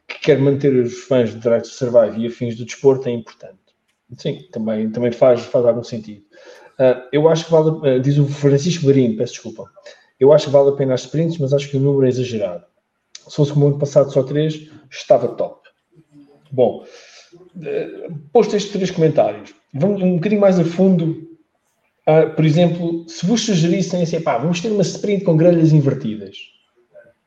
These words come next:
Eu, depois de me passar a apoplexia, não é? Depois de conseguir voltar a respirar, <laughs> eu, eu, eu conseguiria reagir. Mas espera aí, João, diz lá, Perdigão, diz lá, gostavas?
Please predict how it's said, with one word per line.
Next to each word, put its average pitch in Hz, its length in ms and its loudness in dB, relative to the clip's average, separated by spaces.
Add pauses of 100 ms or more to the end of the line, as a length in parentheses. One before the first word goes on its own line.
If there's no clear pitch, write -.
(440)
Eu, 156 120 4
depois 202 260 2
de 202 60 -2
me 190 60 0
passar 160 260 4
a 139 60 8
apoplexia, 143 760 2
não 117 120 -4
é? 139 80 -4
Depois 120 240 -6
de - 60 -14
conseguir 131 260 -4
voltar 120 320 2
a 123 40 6
respirar, 113 640 -8 (280)
<laughs> - 680 -12
eu, 170 200 4
eu, 156 100 6 (520)
eu 160 160 6
conseguiria 160 420 4
reagir. 160 720 2
Mas 165 100 2
espera 170 200 4
aí, 156 180 4
João, 151 240 6
diz 151 100 4
lá, 151 320 6
Perdigão, 147 380 4
diz 139 160 -2
lá, 143 260 4 (500)
gostavas? 165 480 2